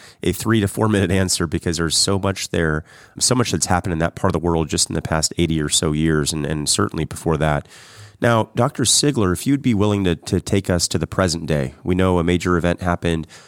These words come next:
on October seventh of twenty twenty-three, uh, just this last year. And could you just give us a, a rundown of, of what's been happening in this conflict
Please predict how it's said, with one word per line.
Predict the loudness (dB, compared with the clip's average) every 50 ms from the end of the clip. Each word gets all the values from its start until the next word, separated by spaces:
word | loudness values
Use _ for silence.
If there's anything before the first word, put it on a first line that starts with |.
| -20 _ _
on | -2 0 0
October | 0 0 -2 -2 0 0 0
seventh | 0 0 0 0 0 0 -4 -6 -6 -4
of | -2 0 0 -2 -2
twenty | -4 -4 -2 -2 -2
twenty-three, | -2 -2 0 0 0 -2 0 0 0 0 0 -4 -6 -6
uh, | -4 -4 -2
just | -2 -2 -2 -2
this | -2 -2 -2 0
last | 0 0 0 0 -2
year. | 0 0 0 0 -2 -6 _ -20 -20 -20 -20 -20 -20 _ _ -2
And | 0 2 4 4 4 2 2 0 -2 -6 -12 _ _ _ _ _ -8 -6
could | -2 -2 0
you | 2 2
just | 2 2
give | 0 0 0
us | 0 0 0
a, | 0 0 0 0 2
a | 2 0
rundown | 2 0 0 0 0 -2 -2 -4 -10 -10 -4
of, | -2 0 0 0 0
of | 0 -2 0
what's | 0 0 0 -2
been | -2 -4 -4
happening | -2 -2 -2 -2 -2 -4 -4 -4 -4 -4
in | -2 -2
this | -2 -2 -4
conflict | -4 -4 -2 -2 -2 -2 -4 -4 -4 -2 -2 -4 -6 -10